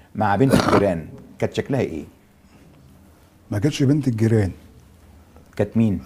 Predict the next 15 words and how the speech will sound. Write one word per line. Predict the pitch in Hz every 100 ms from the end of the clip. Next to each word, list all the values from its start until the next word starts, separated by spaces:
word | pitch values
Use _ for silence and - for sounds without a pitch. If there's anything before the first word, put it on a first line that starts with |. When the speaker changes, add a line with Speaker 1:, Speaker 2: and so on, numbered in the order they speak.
| -
Speaker 2:
أنا | 175
مختلف | 185 135 - 196 147 -
عن | - 117
ال-، | 110 110 98
البشر. | 95 101 123 - - - - - -
Speaker 1:
آه. | 123 98 - 131
Speaker 2:
ما |
كانتش | 113 170 156
بنت | 151 156
الجيران. | 127 120 113 98 87 - - - - - - - - _ - 131
آه، | 120 117 117
كانت | 110 151 190 190 156 -
تلميذة | 127 127 156 156 160 156 - - - - _ _ _ - -
في | -
مدرسة | 117 110 120 156 165